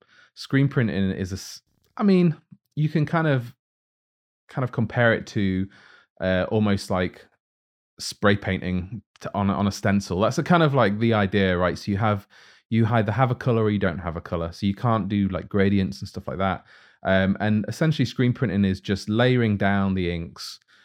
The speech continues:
um, from, usually from light to dark, unless there's some kind of weird thing going on.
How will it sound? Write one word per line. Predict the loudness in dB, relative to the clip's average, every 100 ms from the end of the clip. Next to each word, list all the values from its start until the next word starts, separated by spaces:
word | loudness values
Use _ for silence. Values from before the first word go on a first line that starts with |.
| _
um, | -2 0 0 0 -4 -6 _ -14
from, | -2 0 2 2
usually | 0 2
from | 0 2 2
light | 2 -2
to | -4
dark, | -2 0 0 -2
unless | -4 -4 -6
there's | -12
some | -8 -8
kind | -4 -4
of | -4
weird | -4 -4
thing | -6 -6
going | -2 -2 -2
on. | -4 -6